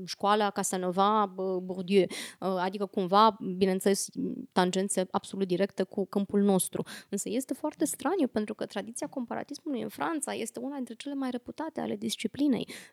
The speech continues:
Dar, uh, în realitate, în momentul în care noi căutam să găsim alte instituții partenere în Franța. Cea de-a doua este,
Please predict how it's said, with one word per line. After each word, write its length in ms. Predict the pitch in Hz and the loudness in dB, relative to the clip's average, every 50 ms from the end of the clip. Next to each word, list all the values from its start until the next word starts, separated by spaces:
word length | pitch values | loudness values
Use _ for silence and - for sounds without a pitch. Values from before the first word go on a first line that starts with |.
| _ | _
Dar, 360 | - 208 202 196 202 196 196 - | -8 -4 -2 -2 -2 -2 -4 -4
uh, 160 | - 196 190 - | -4 -4 -4 -2
în 360 | - 220 247 262 262 247 226 | 0 2 2 4 4 2 2
realitate, 600 | 208 196 185 185 190 185 - 277 339 - - 247 | 2 2 2 0 -2 -2 -2 -2 0 2 4 4
în 80 | 214 208 | 4 4
momentul 360 | 196 202 220 247 262 262 226 | 4 2 0 -2 -2 -4 -6
în 80 | 196 | -6
care 240 | 190 208 214 - - - | -6 -6 -6 -6 -6 -4
noi 180 | 220 214 208 | -4 -4 -2
căutam 500 | 220 - 226 208 - - 208 220 214 208 - _ _ _ _ _ _ _ _ _ - - - - | -2 0 -2 0 0 0 0 0 -2 -4 -6 _ _ _ _ _ _ _ _ _ -20 -12 -6 -4
să 260 | - - 214 196 190 | -2 -2 0 -2 -2
găsim 280 | 180 190 - - 208 196 | -2 -4 -4 -4 -4 -6
alte 200 | 196 202 - 185 | -6 -4 -2 -2
instituții 500 | 185 185 - - 180 - 202 - - 196 | -2 0 0 0 0 0 -2 -4 -4 -4
partenere 640 | - 190 190 - - 180 175 202 254 294 277 226 196 | -4 -4 -6 -4 -6 -4 -2 2 4 4 4 4 4
în 240 | - 196 190 185 180 | 2 0 -2 -2 -4
Franța. 460 | 175 - - 190 180 185 - 233 262 - 247 220 - | -4 -2 -2 -2 -2 0 0 -2 0 0 -2 -2 -2
Cea 120 | - 202 | -4 -6
de-a 100 | 185 190 | -6 -4
doua 220 | 185 202 202 196 180 | -2 -2 0 2 2
este, 400 | 190 202 - - - 185 185 | 2 0 0 2 4 4 4